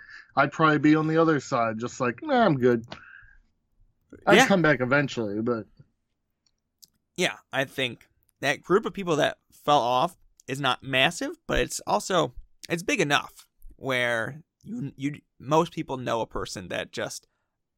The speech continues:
Speaker 2: at that point in time, just stopped. They, uh, gave up on it. Um, yeah, I was a W W F kid. Um, the only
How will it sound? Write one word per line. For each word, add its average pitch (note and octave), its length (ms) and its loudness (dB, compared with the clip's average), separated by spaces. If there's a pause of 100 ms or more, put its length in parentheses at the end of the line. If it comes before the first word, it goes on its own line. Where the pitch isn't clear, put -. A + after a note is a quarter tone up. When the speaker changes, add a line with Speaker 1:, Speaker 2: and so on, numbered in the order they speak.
(220)
Speaker 2:
at B2+ 220 -2
that C3+ 180 -2
point A2+ 320 -4
in B2 60 -6
time, G#2 280 -10 (120)
just - 160 -8
stopped. - 500 -6 (340)
They, C#3+ 280 -4
uh, C3+ 360 -2 (1040)
gave D#3 220 -2
up - 160 -6
on G2+ 140 -4
it. G2+ 120 -10 (480)
Um, G#2+ 540 -4 (380)
yeah, A#2+ 140 -6
I C3+ 100 2
was D3+ 100 4
a C3 180 0
W B2+ 280 -2
W A#2+ 60 2
F - 140 -6 (680)
kid. G2 260 -2 (540)
Um, F#2+ 540 -2 (840)
the A#2 100 -6
only C3 480 -2